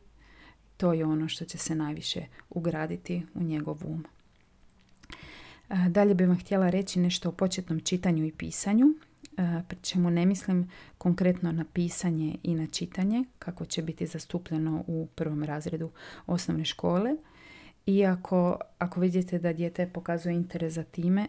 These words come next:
svakako ga u tome, a, podržite, bit će mu lakše prilikom polaska u školu.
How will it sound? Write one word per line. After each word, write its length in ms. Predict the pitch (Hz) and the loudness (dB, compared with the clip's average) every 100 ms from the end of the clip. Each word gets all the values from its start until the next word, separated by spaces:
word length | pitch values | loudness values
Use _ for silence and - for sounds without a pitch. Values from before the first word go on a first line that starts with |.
| - | -6
svakako 560 | - - 180 170 - | -6 -2 -2 -4 -8
ga 120 | 156 160 | -6 -6
u 100 | 175 | -4
tome, 400 | - 160 156 156 - - - _ | -2 -2 -2 -6 -12 -20 -20 _
a, 320 | - 170 175 175 170 185 - - - _ | -4 -2 0 -2 -4 -10 -14 -20 -20 _
podržite, 600 | - 165 170 170 233 208 | 0 2 2 0 -2 0
bit 180 | 175 180 | 0 -2
će 140 | 180 175 | 0 2
mu 140 | 165 | 2
lakše 440 | 175 170 - 180 | 2 0 -2 -4
prilikom 460 | 180 - 165 165 165 | -4 -4 -4 -2 -4
polaska 460 | - 160 175 - 165 | 0 -2 -2 -4 -8
u 40 | |
školu. 500 | - - 175 208 247 | -10 -2 0 2 -2